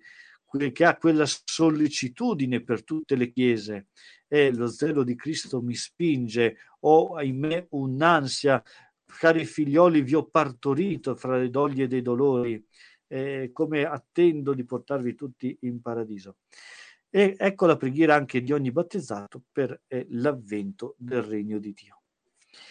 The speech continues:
E ecco quindi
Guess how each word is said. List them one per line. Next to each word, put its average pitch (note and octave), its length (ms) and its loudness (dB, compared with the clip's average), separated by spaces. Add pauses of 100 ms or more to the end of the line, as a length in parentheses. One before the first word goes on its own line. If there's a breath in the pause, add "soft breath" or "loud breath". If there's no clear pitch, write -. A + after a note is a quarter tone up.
(400 soft breath)
E G#3+ 420 6 (480)
ecco F#3 560 2
quindi C#3 560 0